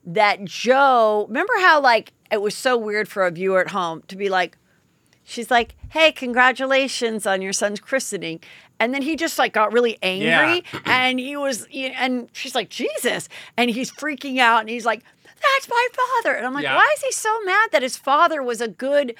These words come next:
Speaker 1: uh, father-in-law to Joe Giudice?" Like, I don't, I'm like, "What do we," like, as a viewer, it was very weird. So now Teresa says that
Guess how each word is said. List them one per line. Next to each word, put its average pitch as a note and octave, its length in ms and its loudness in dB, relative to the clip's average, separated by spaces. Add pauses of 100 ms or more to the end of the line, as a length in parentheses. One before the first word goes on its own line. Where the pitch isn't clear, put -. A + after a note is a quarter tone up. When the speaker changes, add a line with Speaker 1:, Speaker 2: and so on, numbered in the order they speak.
(340)
Speaker 1:
uh, A3+ 460 6
father-in-law A3 1000 2 (680)
to C#4+ 680 2 (320)
Joe D4 420 0
Giudice?" F#4+ 640 0
Like, A3+ 220 0 (460)
I D4+ 120 6
don't, F#4+ 140 4
I'm C4+ 100 -6
like, D4 200 -4
"What A#3 260 -2
do C5 140 0
we," B3 400 -4
like, C4 240 2
as C4+ 160 2
a D4+ 40 -4
viewer, C4+ 360 2
it G#3+ 80 -2
was G3+ 140 -2
very A3 360 4
weird. F3 320 -8 (300)
So - 160 -6
now D4 340 2
Teresa C4+ 380 -6
says F3+ 480 0 (1000)
that G#3 320 2